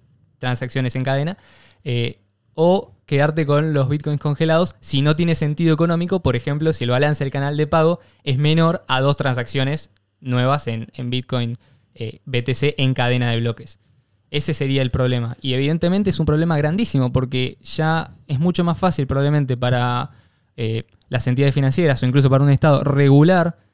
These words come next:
a nodos muy conectados de Lightning Network, que como ya dijimos, probablemente en el futuro sean instituciones con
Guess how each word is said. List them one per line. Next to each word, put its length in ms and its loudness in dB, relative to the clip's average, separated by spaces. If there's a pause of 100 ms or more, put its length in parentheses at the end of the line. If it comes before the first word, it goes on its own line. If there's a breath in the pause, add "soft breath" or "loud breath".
(220)
a 500 0 (760)
nodos 460 4
muy 360 2
conectados 480 2
de 80 0
Lightning 360 -2
Network, 440 -4
que 140 -8
como 220 -4
ya 100 0
dijimos, 340 -2
probablemente 400 0
en 60 2
el 40 -2
futuro 300 -2
sean 200 -4
instituciones 760 -2
con 400 -6